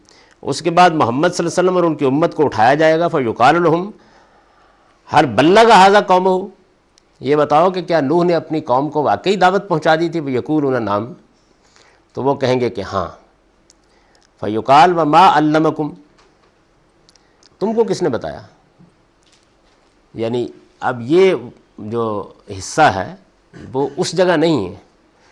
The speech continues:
इस जगह ये मौजूद है, दूसरी जगह जहाँ इसको नकल किया है वहाँ मौजूद है। तो वो कहेंगे कि "जाना नबियुना", हमारे पैगंबर आए थे, "फ़अख़बरना अन्ना रसूल क़द बल्लगू", उन्होंने हमको बिल इजमाल बताया था कि रसूल आए थे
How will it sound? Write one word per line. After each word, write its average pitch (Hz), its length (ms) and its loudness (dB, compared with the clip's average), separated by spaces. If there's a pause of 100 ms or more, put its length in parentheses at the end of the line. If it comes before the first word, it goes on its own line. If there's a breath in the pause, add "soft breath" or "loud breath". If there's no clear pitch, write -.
(460 soft breath)
इस 170 180 -2
जगह 160 220 0
ये 127 160 -2
मौजूद 95 380 -8
है, 107 120 -20 (1080)
दूसरी 147 340 -4
जगह 151 180 2
जहाँ 120 200 0
इसको 113 200 -6
नकल 107 280 -6
किया 104 260 -4
है 110 240 -6 (480 soft breath)
वहाँ 117 220 0
मौजूद 92 400 -6
है। - 100 -20 (560 soft breath)
तो 117 80 -6
वो 151 120 0
कहेंगे 180 340 0
कि 185 120 0
"जाना 156 420 6
नबियुना", 190 540 0 (460)
हमारे 117 300 -2
पैगंबर 131 420 0
आए 170 200 4
थे, 180 180 -8 (280)
"फ़अख़बरना 196 640 0
अन्ना 175 300 0
रसूल 143 240 -4
क़द 135 160 -4
बल्लगू", 107 460 -8 (220)
उन्होंने 254 300 -2
हमको 156 320 -6
बिल 127 180 -6
इजमाल 117 320 0
बताया 95 340 -8
था 165 160 -8
कि 214 160 -12
रसूल 117 360 -8
आए 113 180 -2
थे 95 160 -12